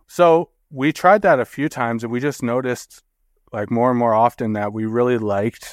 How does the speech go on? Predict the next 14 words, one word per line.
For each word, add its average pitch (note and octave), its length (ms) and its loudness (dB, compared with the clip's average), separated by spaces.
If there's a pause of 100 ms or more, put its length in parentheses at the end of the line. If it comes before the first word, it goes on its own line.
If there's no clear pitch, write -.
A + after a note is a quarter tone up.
(100)
the G#2 400 0
subscription G#2+ 680 -6
thing. C#3+ 340 -2 (460)
Project-based A2+ 960 -2
comes A2+ 280 -4
with, A2 200 -4
like, G#2 260 -4
you B2 60 -4
know, A2 120 -4
the G2+ 100 -10
proposal, A#2 640 -2 (360)
the A2+ 60 -12
scoping, A#2 560 -2 (540)
the G#2 420 -4